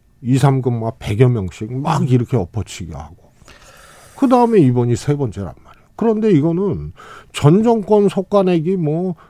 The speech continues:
Speaker 1: 전 정권
Speaker 2: 그 차원도
Speaker 1: 인사와의
Speaker 2: 아니고.
Speaker 1: 갈등, 이렇게는 해명이 안 되는 거예요.
Speaker 2: 그 차원도 아니고.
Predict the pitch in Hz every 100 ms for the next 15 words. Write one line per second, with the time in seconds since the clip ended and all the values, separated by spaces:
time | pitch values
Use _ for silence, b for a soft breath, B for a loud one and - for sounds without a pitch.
0 | - - 139 160 180 170 180 165 165 151
1 | 170 165 165 127 135 131 180 165 190 220
2 | 226 226 - 269 269 269 247 127 143 165
3 | 160 147 120 107 120 147 156 143 131 110
4 | 107 113